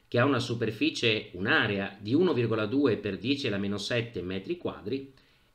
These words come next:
è colpito da un numero enorme di elettroni, sei virgola due per dieci alla sedici.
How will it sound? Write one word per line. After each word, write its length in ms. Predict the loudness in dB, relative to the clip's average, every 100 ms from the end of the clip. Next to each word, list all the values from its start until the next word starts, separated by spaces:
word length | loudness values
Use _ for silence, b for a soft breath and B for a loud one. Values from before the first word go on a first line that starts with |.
| -4
è 80 |
colpito 480 | 2 4 6 4 6
da 120 | 4
un 180 | 6 6
numero 280 | 6 6 4
enorme 480 | 4 4 4 2 0
di 120 | 0
elettroni, 640 | -2 -2 -4 -2 -2 -4 -8
sei 320 | -4 0 2
virgola 300 | 2 2 0
due 320 | 2 2 2
per 240 | 0 -4
dieci 240 | -2 -4 -2
alla 120 | -4
sedici. 800 | -4 -4 -2 -4 -6 -8 -10